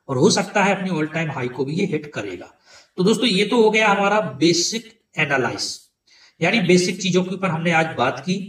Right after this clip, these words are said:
कि जो लोग इस coin के अंदर बहुत ज्यादा पैसा लगा के रखे हैं और finally वो लोग बहुत ज्यादा loss में हैं,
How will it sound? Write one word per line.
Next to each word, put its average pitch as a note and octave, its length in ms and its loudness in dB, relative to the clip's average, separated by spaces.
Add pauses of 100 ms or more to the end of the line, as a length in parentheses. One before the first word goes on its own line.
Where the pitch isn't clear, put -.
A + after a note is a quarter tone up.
(480)
कि E3 80 -4 (200)
जो C3 140 0
लोग G#3+ 240 4
इस F#3 200 -2 (280)
coin E3 220 -2
के F#3 140 -2
अंदर E3 400 -2 (600)
बहुत D#3 320 0
ज्यादा D#3+ 200 0
पैसा D#3 340 -4
लगा C#3 260 0
के D#3 160 -4
रखे B2+ 280 -2
हैं F3 160 0 (460)
और D3 140 -2
finally F#3+ 460 -2
वो F#3+ 60 6
लोग G3+ 220 0
बहुत D#3 200 -2
ज्यादा F3+ 200 2
loss F3 280 2
में D#3+ 100 0
हैं, - 260 -10